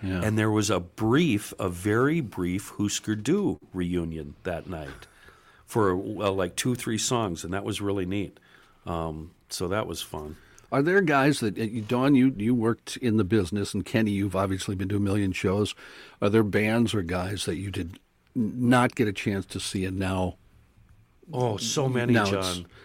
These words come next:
Speaker 1: now it's done. You can't. There's either
Speaker 2: So
Speaker 1: they're
Speaker 2: many.
Speaker 1: dead or retired, or there's, there's only a few that, that, uh, I remember that I really
Speaker 2: I've never
Speaker 1: wanted to
Speaker 2: s-
Speaker 1: see that I didn't.
Speaker 2: I've never seen the Rolling Stones. I,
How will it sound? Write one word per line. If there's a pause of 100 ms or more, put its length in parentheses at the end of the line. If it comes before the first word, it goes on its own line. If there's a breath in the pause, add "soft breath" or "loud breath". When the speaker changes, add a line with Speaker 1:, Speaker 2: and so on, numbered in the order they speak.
Speaker 1:
now
it's
done.
You
can't.
There's
either
Speaker 2:
So
Speaker 1:
they're
Speaker 2:
many.
Speaker 1:
dead
or
retired,
or (540 loud breath)
there's,
there's
only
a
few (160)
that,
that, (260)
uh,
I
remember
that (160)
I
really
Speaker 2:
I've
never
Speaker 1:
wanted
to
Speaker 2:
s-
Speaker 1:
see
that
I
didn't. (480)
Speaker 2:
I've
never
seen
the
Rolling
Stones. (120)
I,